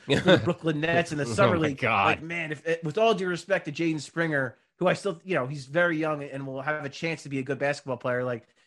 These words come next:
Speaker 2: if they could have got their hands on a Cam Thomas, like, uh, like, a guy like that, I think is exactly what they needed. Um, again, maybe he doesn't help them this year, but in the future, but th-, they need more, to me, they need more guys like that who are just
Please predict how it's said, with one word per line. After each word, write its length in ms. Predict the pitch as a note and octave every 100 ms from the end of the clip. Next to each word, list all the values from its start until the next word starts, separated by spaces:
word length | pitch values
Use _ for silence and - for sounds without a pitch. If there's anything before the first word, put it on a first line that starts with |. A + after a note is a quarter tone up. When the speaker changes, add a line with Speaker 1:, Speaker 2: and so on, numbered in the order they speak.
| _
Speaker 2:
if 80 | C#3+
they 100 | G3+
could 140 | A3 F#3
have 80 |
got 120 | D#3+ D#3
their 120 | C3+
hands 260 | D3+ D3+
on 80 | C3
a 60 | A#2+
Cam 280 | - D3+ C3+
Thomas, 420 | C3+ C3 A#2 -
like, 140 | A2+
uh, 200 | B2+ F#2 A2+
like, 240 | B2+ A#2
a 60 | B2
guy 240 | B2 D#3
like 180 | D3 B2+
that, 180 | D3 C3+
I 80 | A#2+
think 260 | - B2
is 160 | B2 A2+
exactly 480 | A2+ - C3+ - C#3
what 140 | C3+
they 140 | C#3+ B2
needed. 460 | B2+ C#3 B2 G#2+ - - -
Um, 540 | B2+ A#2+ A#2+ A2+ A2+ -
again, 340 | C#3+ C#3+ G3 D#3+
maybe 200 | E3 D#3+
he 60 |
doesn't 260 | D3+ D3+ C#3+
help 140 | D3
them 140 | D3 C3+
this 220 | D#3 -
year, 140 | D3
but 140 | C3+ B2+
in 80 |
the 60 | A#2+
future, 420 | - D3 C3+ A#2
but 320 | G#2+ A#2 A2 - _ _ _
th-, 140 | D#3 D#3+
they 160 | E3+
need 340 | D#3 F#3 F#3+ D#3+
more, 260 | D3+ E3
to 160 | D#3+ D#3+
me, 200 | F3 F#3+
they 100 | D#3+
need 160 | D#3+
more 220 | D#3 D3 C#3+
guys 360 | A#2+ C3+ C3+
like 160 | A#2+ A2+
that 180 | A#2 A#2
who 120 | A#2+
are 80 | A#2+
just 240 | B2+ -